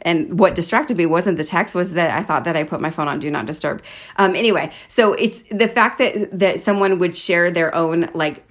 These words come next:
things that they're not proud of with me, knowing that that information isn't gonna go anywhere. Like, that's a super big deal to me. So I was like, "Okay, this has to have gone back to one certain moment. Like, they must know me a certain way."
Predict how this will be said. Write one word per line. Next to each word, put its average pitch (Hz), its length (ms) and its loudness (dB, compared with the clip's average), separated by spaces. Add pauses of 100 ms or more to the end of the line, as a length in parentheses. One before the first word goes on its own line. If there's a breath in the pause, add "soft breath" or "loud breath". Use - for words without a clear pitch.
(420)
things 190 480 0
that 170 120 0
they're 175 140 0
not 170 220 4
proud 165 260 4
of 165 140 -2
with 165 340 -2
me, 180 540 -2
knowing 190 400 4
that 170 120 -2
that 170 160 4
information 165 480 0
isn't 147 180 -4
gonna 147 180 -4
go 139 180 -4
anywhere. 135 480 -6
Like, 214 100 -4
that's 190 200 -2
a 208 40 2
super 196 520 -2
big 156 220 -4
deal 143 240 -6
to - 120 -12
me. - 300 -10 (500 loud breath)
So 208 400 4 (140)
I 196 100 6
was 202 160 4
like, 196 240 2
"Okay, 202 540 0
this 226 280 2
has - 420 0
to 277 120 -4
have 269 140 -2
gone 208 240 2
back 170 340 -2
to 190 120 -2
one 165 360 0
certain 165 380 -4
moment. 151 320 -4
Like, 160 180 -2
they 175 140 2
must 180 340 0
know 180 240 0
me 156 300 0
a 156 80 -6
certain 147 400 -4
way." 110 320 -6